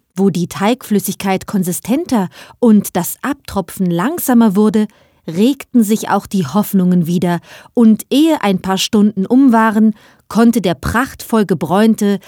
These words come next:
zugleich zackenreiche Baumkuchen von dem Holzkegel heruntergenommen werden. Alles dabei war von symbolischer Bedeutung. An das volle Gelingen dieses Pracht- und Schaustücks knüpfte sich das Vertrauen auf das Gelingen des Festes überhaupt.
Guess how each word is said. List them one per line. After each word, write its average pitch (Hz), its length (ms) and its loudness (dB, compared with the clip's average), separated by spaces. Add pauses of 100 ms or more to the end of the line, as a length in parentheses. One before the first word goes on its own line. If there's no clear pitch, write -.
(180)
zugleich 214 640 -2
zackenreiche 208 800 -2
Baumkuchen 220 720 0
von 190 220 -2
dem 175 200 -2
Holzkegel 202 640 -2
heruntergenommen 170 800 -2
werden. 151 360 -8 (1160)
Alles 202 380 0
dabei 156 460 -4 (320)
war 190 240 0
von 196 220 0
symbolischer 208 720 0
Bedeutung. 170 720 -6 (760)
An 214 180 4
das 208 260 -2
volle 294 380 0
Gelingen 220 560 2
dieses 165 340 -2
Pracht- - 440 -4
und 175 160 -6
Schaustücks - 720 -4
knüpfte 247 500 -2
sich 190 160 -2
das 190 160 -6
Vertrauen 220 600 -2
auf - 180 -4
das 185 180 -6
Gelingen 220 400 2
des 196 180 -2
Festes 208 460 -6
überhaupt. 175 640 -6